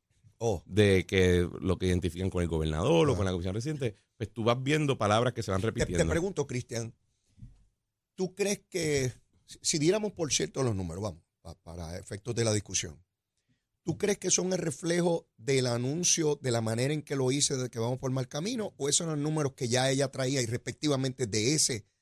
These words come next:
Speaker 1: de ese momento?
Speaker 2: Yo creo que es, reflejan el anuncio y el pobre desempeño de la campaña en el último mes.
Speaker 1: ¿Y eso te llevaría a pensar que antes de ese momento ella debía estar en mejor posición de la
Speaker 2: Bueno,
Speaker 1: que
Speaker 2: no,
Speaker 1: fue
Speaker 2: no,
Speaker 1: ahora?
Speaker 2: bueno, quizás en me-, un poquito mejor posición, pero no creo que era como decía Aníbal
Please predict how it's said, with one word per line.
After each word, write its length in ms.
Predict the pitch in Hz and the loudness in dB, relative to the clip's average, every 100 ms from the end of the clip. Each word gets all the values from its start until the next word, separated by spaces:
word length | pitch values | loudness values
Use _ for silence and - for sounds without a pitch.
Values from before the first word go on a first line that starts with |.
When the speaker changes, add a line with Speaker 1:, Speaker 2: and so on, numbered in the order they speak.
| _ | _
Speaker 1:
de 120 | 123 | 2
ese 160 | 127 143 | 2 2
momento? 420 | 110 92 85 - - _ _ | -2 -8 -12 -18 -20 _ _
Speaker 2:
Yo 220 | 104 117 | 2 4
creo 220 | 123 135 135 | 6 2 4
que 180 | 120 | 4
es, 160 | 120 - | 4 0
reflejan 520 | 101 107 95 113 113 110 | 0 0 2 2 4 4
el 120 | 87 | 4
anuncio 600 | 87 160 226 - 220 240 - - - - | 6 4 2 2 2 2 -6 -18 -18 -10
y 320 | 98 104 98 95 | 2 4 6 6
el 140 | 90 | 4
pobre 320 | - 98 104 | 2 2 4
desempeño 600 | 110 107 110 101 101 95 95 | 4 4 2 2 0 0 0
de 60 | |
la 120 | 92 | -2
campaña 600 | 92 90 - 87 90 82 82 | -2 -6 -4 -2 0 0 -2
en 120 | 92 | 0
el 60 | 80 | 0
último 340 | 78 85 80 | -2 -2 -2
mes. 140 | 76 69 - _ _ _ _ _ _ _ _ _ - | -2 -4 -12 _ _ _ _ _ _ _ _ _ -8
Speaker 1:
¿Y 260 | 117 117 117 | -4 -2 2
eso 200 | - 151 | 0 0
te 120 | 156 | 0
llevaría 380 | 139 131 127 143 | 0 0 0 -2
a 60 | |
pensar 380 | 151 143 165 151 | -4 0 0 0
que 180 | - 127 | -4 -2
antes 300 | 135 131 143 | -2 -4 -4
de 180 | 139 139 | -2 0
ese 380 | 143 156 139 131 | 2 2 0 0
momento 640 | 131 131 151 160 - 135 | -2 0 0 -2 -4 -2
ella 200 | 131 139 | 0 0
debía 260 | 135 135 135 | 0 -2 -2
estar 400 | - 139 139 - _ _ _ | -2 -6 -6 -10 _ _ _
en 140 | 117 | -6
mejor 240 | 117 123 135 | -2 0 0
posición 420 | 131 131 - 143 | -2 0 2 4
de 20 | |
la 60 | 139 | 6
Speaker 2:
Bueno, 160 | 175 | 6
Speaker 1:
que 60 | 156 | 6
Speaker 2:
no, 100 | 160 | 4
Speaker 1:
fue 80 | 170 | 4
Speaker 2:
no, 60 | 170 | 4
Speaker 1:
ahora? 180 | - - | 4 2
Speaker 2:
bueno, 240 | 165 180 | 2 2
quizás 280 | 123 143 156 | 0 0 2
en 80 | 165 | 2
me-, 100 | 190 | 0
un 240 | - 202 | 2 0
poquito 320 | 196 170 180 170 | 2 0 2 4
mejor 220 | 170 175 | 4 4
posición, 360 | 175 160 185 170 | 2 2 4 4
pero 100 | 139 | 4
no 140 | 117 | 4
creo 160 | 117 127 | 2 2
que 80 | 131 | 4
era 120 | 127 | 4
como 220 | 135 127 | 4 4
decía 280 | 120 - 127 | 4 4 2
Aníbal 340 | 113 113 113 | 2 2 0